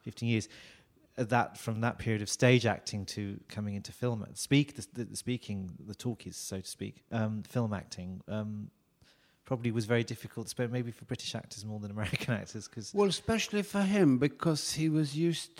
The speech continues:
Speaker 2: to l-, what you might call generous acting. You know, he gave so much to his
Speaker 1: Mm.
Speaker 2: audience.
Speaker 1: Mm.
Speaker 2: And he hadn't realized at the beginning that you can give too much, you know.
Speaker 1: Mm.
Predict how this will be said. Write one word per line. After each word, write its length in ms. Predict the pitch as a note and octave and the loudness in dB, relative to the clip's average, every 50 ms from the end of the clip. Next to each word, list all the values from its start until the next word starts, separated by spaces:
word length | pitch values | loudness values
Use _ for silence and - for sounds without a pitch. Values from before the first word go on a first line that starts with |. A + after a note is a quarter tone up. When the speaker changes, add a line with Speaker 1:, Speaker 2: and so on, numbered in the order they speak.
| - - | -8 -4
Speaker 2:
to 500 | D3 C#3+ D3 D3 D3 C#3+ C#3 - - - _ _ _ _ _ _ _ - | -2 0 0 0 0 0 -2 -4 -8 -14 _ _ _ _ _ _ _ -18
l-, 480 | - - - C3 C#3 C#3+ C#3 C#3 C#3 C#3 | -16 -16 -12 -8 -6 -4 -4 -4 -6 -6
what 240 | D3+ D3+ C#3 - - | -6 -6 -6 -4 0
you 80 | C#3+ C#3+ | 2 4
might 260 | D3+ D3+ D3 D3 - | 4 4 4 2 -2
call 520 | - - - C#3 C3+ C3+ C3+ C3 A#2+ A#2 G#2 - - _ _ _ _ _ _ _ _ _ _ - - - - _ _ _ _ _ _ _ _ _ _ _ _ _ _ - | -6 -4 0 2 4 4 4 4 2 0 -4 -12 -16 _ _ _ _ _ _ _ _ _ _ -8 -8 -8 -8 _ _ _ _ _ _ _ _ _ _ _ _ _ _ -10
generous 720 | A2+ G#2 C3+ E3 D#3 C3 A2 F#2+ E2+ D#2 D#2 - - - - - | 0 4 6 8 8 6 6 4 2 -2 -4 -6 -8 -8 -8 -8
acting. 560 | F2 E2 - _ _ _ - - - - - - - | -10 -10 -12 _ _ _ -14 -12 -12 -12 -14 -14 -10
You 180 | - A2+ A#2 A#2 | -6 -2 0 0
know, 100 | A2 G#2+ | 2 2
he 120 | A#2+ B2+ | 2 0
gave 520 | A#2+ G#2+ G#2+ G#2+ D#3+ E3+ F3 D3+ B2 F#2+ - | 0 -2 4 8 8 10 10 8 6 4 0
so 200 | - - A2 G2 | -4 -2 0 0
much 360 | F2+ F2 E2+ D#2 - - - - | 0 0 -2 -4 -6 -10 -10 -6
to 100 | - F2 | -4 -4
his 140 | E2+ G#2+ | -2 -2
Speaker 1:
Mm. 80 | F2 E2+ | -2 -2
Speaker 2:
audience. 460 | D#2 D2+ - C#2 C2+ C2 C2 C2 - - - - - G2+ | -2 -4 -6 -8 -10 -12 -12 -14 -18 -20 -18 -16 -14 -14
Speaker 1:
Mm. 160 | G2 F#2+ F#2+ G2 - _ _ _ | -14 -14 -16 -18 -20 _ _ _
Speaker 2:
And 160 | - B2+ C3+ C3+ | 0 2 4 4
he 80 | C3 C3+ | 4 2
hadn't 320 | C#3 D#3+ F#3 F3+ F#3 D3+ | 2 0 2 2 2 2
realized 760 | - C3+ C#3 C#3+ C#3 B2+ A#2 A2 G2+ F#2 F2 F#2 F#2+ - - G#2+ | 4 4 6 6 8 6 6 4 2 2 0 -2 -6 -10 -10 -10
at 120 | F2 - | -8 -8
the 60 | G#2 | -8
beginning 760 | F2+ F2+ A2 G2 - - B2 A#2 G#2+ F#2+ D2+ C2 A#1+ - - - _ _ _ _ _ _ _ _ _ _ _ _ _ _ _ _ _ _ _ _ _ _ _ B2 _ | -6 -6 -6 -6 -2 -2 0 0 0 0 -2 -6 -10 -14 -18 -20 _ _ _ _ _ _ _ _ _ _ _ _ _ _ _ _ _ _ _ _ _ _ _ -10 _
that 220 | - B2 - - - | -4 -4 -2 -2 -4
you 80 | C3 | -4
can 140 | - C3 B2+ | -4 -4 -4
give 280 | A2 - C#3+ C3 - - | -2 -2 -2 -4 -4 -6
too 240 | - - D3 D3 C3+ | -4 0 2 2 2
much, 840 | C3 B2+ C3+ C#3+ A2 D#2+ F2 E2+ - _ - - - - - - - | 2 2 2 0 0 -4 -8 -12 -14 _ -12 -12 -12 -12 -14 -14 -10
you 100 | - A#2+ | -8 -8
know. 280 | A#2 A#2 A2+ A2+ A2+ G#2 | -6 -6 -4 -4 -4 -4
Speaker 1:
Mm. 180 | G2+ G2 F#2+ | -4 -6 -8